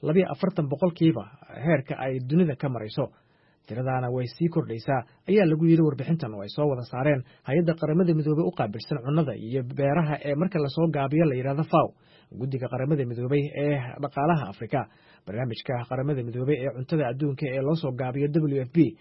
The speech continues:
iyo guddoonka Midowga Afrika. Warbixintu waxay intaasi ku dartay in sanadkii labada kun labiyo labaatankii dad gaaraya saddex boqol labiyo afartan milyan oo qof oo Afrikaana ay ku jireen xaalad daran oo cunto yari ah, taasoo ka dhignayd siddeed iyo soddon boqolkiiba,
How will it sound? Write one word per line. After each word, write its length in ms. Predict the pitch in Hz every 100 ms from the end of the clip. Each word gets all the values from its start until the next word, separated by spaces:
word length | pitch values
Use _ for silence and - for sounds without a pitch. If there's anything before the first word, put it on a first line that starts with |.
| _ _
iyo 160 | 185 190
guddoonka 440 | 165 156 147 131 139
Midowga 300 | 127 113 98
Afrika. 280 | - 113 123 - _ _ _ _ _ 107
Warbixintu 400 | 107 117 147 147
waxay 200 | 139 135
intaasi 340 | 170 139 135
ku 80 | 180
dartay 320 | 151 - 139 135
in 80 | 180
sanadkii 400 | 165 175 - 151
labada 240 | 156 165
kun 160 | 135 151
labiyo 200 | 175 151
labaatankii 460 | 139 135 180 165 143
dad 140 | 180
gaaraya 480 | 151 156 113 113 127
saddex 300 | 175 156 127
boqol 300 | 127 160 151
labiyo 220 | 151 160 -
afartan 400 | 135 190 - 139
milyan 300 | 135 156 175
oo 220 | 175 135 165
qof 160 | 123 - _ _ _ -
oo 120 | 120
Afrikaana 480 | 131 135 156 147 110 - -
ay 120 | 165
ku 160 | 165 220
jireen 380 | 156 170 170 135
xaalad 320 | 143 147 175 139
daran 240 | 143 160 -
oo 100 | 151
cunto 260 | 147 135
yari 220 | 139 147 151
ah, 120 | - _ _ _
taasoo 260 | 101 110 143
ka 140 | -
dhignayd 360 | 151 117 131 139 - _
siddeed 280 | - 151 185
iyo 100 | 156 135
soddon 300 | 165 147 131
boqolkiiba, 540 | 135 180 165 165 120